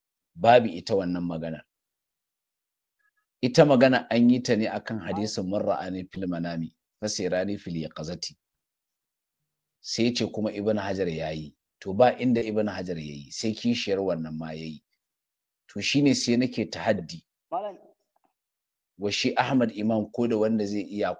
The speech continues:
Speaker 1: ko za su nuna mana abin da ya faɗi shi Prof kenan cikin Fathul Bari,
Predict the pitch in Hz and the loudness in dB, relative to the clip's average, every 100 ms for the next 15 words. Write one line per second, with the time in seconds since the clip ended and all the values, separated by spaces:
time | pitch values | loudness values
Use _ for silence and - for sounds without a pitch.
0 | - 123 123 135 - 107 117 127 113 110 | -2 2 4 2 2 0 2 2 0 0
1 | 123 80 101 113 104 107 - 127 117 87 | 0 -2 -2 -2 -2 -4 -2 -2 -2 -8
2 | _ _ _ _ _ _ - 110 110 120 | _ _ _ _ _ _ -6 -4 -2 0
3 | 120 117 98 92 107 - 110 113 - 113 | 0 -2 -8 -8 -10 -8 -8 -8 -10 -8
4 | 95 90 104 107 | -8 -6 -4 -2